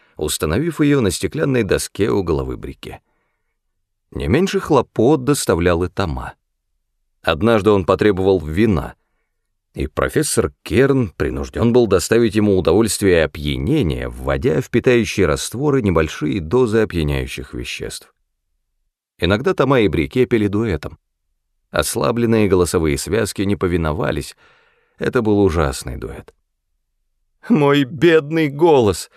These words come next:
Если бы вы могли слышать, как я пела раньше!», говорила Брике, и брови ее страдальчески поднимались вверх. Вечерами на них нападало раздумье.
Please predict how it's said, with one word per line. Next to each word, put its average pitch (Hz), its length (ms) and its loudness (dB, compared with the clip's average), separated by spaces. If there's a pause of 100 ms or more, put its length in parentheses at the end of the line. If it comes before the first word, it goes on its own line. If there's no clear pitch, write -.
(380)
Если 139 440 0
бы 127 140 2
вы 131 140 2
могли 127 300 2
слышать, 143 460 2
как 135 180 2
я 135 80 2
пела 135 300 4
раньше!», 131 520 -2 (720)
говорила 110 480 2
Брике, 107 480 2
и 131 100 4
брови 135 400 2
ее 127 300 4
страдальчески 101 880 0
поднимались 65 640 -4
вверх. - 560 -18 (1160)
Вечерами 143 640 0
на 123 120 4
них 123 220 0
нападало 98 440 0
раздумье. 76 640 -4